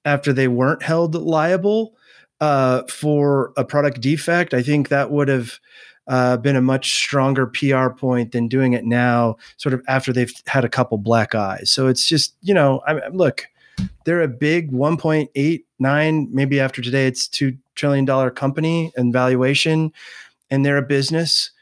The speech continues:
and they, they need to protect themselves and, and cover their butts. And that's what this is on multiple fronts. They're, they're covering their butts. And, you know, my question for Venkat is, Venkat, the way that they're communicating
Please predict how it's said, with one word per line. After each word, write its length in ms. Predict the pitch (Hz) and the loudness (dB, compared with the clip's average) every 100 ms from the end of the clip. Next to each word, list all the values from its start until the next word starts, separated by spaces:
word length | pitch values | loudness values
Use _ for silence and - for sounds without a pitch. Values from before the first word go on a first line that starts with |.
| _ _ _ | _ _ _
and 180 | 143 135 | 0 2
they, 220 | 131 127 127 | 2 0 -2
they 180 | 135 127 | 0 2
need 300 | 131 135 131 | 0 0 -2
to 180 | 139 | -2
protect 480 | 135 143 127 127 120 | -2 -4 -2 -2 -2
themselves 480 | 135 131 143 147 143 | -2 0 0 0 0
and, 240 | 131 123 - | -2 -2 -4
and 160 | 117 | -4
cover 260 | - 120 123 | -4 -2 0
their 140 | 123 | 0
butts. 560 | 107 113 - - - - - - - - _ - | 0 0 0 0 -4 -6 -16 -20 -20 -20 _ -2
And 440 | 139 135 135 135 131 | 2 4 4 2 2
that's 240 | 139 - | 0 0
what 160 | 156 151 | 0 0
this 200 | 165 - | 0 0
is 460 | 208 113 - - - - | 0 0 -4 -6 -12 -4
on 240 | 151 143 | 0 2
multiple 380 | 135 156 156 170 | 2 2 0 -2
fronts. 340 | 143 190 123 - | 0 0 0 0
They're, 240 | 127 117 127 | -2 -2 -2
they're 120 | 120 | -4
covering 480 | - 139 139 143 139 | -2 -2 0 2 2
their 120 | 127 | 2
butts. 400 | 135 120 - 127 | 0 0 -2 -2
And, 200 | 117 107 - - - | -2 -2 -10 -12 -2
you 60 | |
know, 80 | 165 | 0
my 160 | 160 233 | 2 2
question 360 | 233 196 143 | 0 2 2
for 140 | 135 120 | 2 0
Venkat 480 | 156 220 - 131 120 | 2 2 2 2 2
is, 160 | 113 | 0
Venkat, 380 | 139 196 165 139 - - - - - | 0 0 0 -2 -4 -20 -20 -8 -2
the 80 | 147 | 2
way 240 | 170 277 | 2 2
that 200 | 285 - | 0 0
they're 420 | 175 160 156 - _ _ _ | 0 0 0 -2 _ _ _
communicating 1000 | - 151 170 170 151 143 135 127 123 123 | -2 0 2 0 0 0 2 0 -2 -6